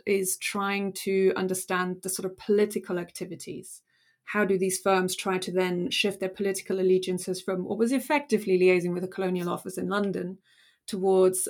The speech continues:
um, liaising with the new sort of emerging capitals for Nigeria, also regional politicians, um, local chambers of commerce, emerging industrialists, um, entrepreneurs in, in West Africa.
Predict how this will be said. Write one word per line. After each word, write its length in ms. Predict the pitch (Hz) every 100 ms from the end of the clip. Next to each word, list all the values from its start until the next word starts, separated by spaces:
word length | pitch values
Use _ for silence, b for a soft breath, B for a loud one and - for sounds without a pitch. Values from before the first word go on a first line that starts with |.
| -
um, 340 | 190 175 175
liaising 520 | 185 185 180 180 180
with 160 | 175 185
the 60 | 190
new 280 | 190 190
sort 240 | 185 - 185
of 160 | 185 -
emerging 500 | 202 208 214 214 208
capitals 720 | 208 202 196 - 202 190 190
for 80 | -
Nigeria, 540 | 185 185 - 180 175
also 260 | - 175 -
regional 440 | 180 214 208 196 185
politicians, 880 | - 185 185 185 - 190 185 185 - b b b b -
um, 440 | 190 180 175 170 -
local 280 | 208 190 190
chambers 340 | - 190 175
of 120 | 180 - -
commerce, 840 | - 262 233 226 214 202 202 - -
emerging 720 | 196 196 196 196 190 185 185
industrialists, 1120 | 185 185 185 - 196 190 190 190 185 - -
um, 300 | 180 175 175 -
entrepreneurs 680 | 196 190 - 196 190 190 -
in, 260 | 185 180 196
in 160 | - 175
West 240 | 180 -
Africa. 480 | 226 214 196 202 190